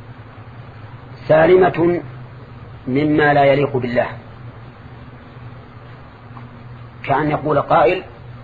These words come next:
"إن الله معنا في مكانه، في مكاننا"، فإن هذا لم يقل به إلا الحلولية من الجهمية وغيرهم، ونحن لا نقول به. فإن قال قائل:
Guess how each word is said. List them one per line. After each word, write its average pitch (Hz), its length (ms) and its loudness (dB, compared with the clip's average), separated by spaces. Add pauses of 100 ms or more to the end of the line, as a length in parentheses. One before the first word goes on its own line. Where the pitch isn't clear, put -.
(120)
"إن 143 180 2
الله 143 420 2
معنا 170 540 2
في 156 220 2
مكانه، 139 520 0 (260)
في 143 100 0
مكاننا"، 151 480 0 (2500)
فإن 143 220 0
هذا 147 240 4
لم 151 200 4
يقل 143 240 0
به 139 320 -2
إلا 135 340 0 (580)
الحلولية 139 640 -2
من 131 160 -2
الجهمية 131 560 -4
وغيرهم، 123 500 0 (1500)
ونحن 127 200 0
لا 160 160 4
نقول 139 340 0
به. 127 140 -8 (1600)
فإن 151 440 2
قال 180 220 6
قائل: 151 460 2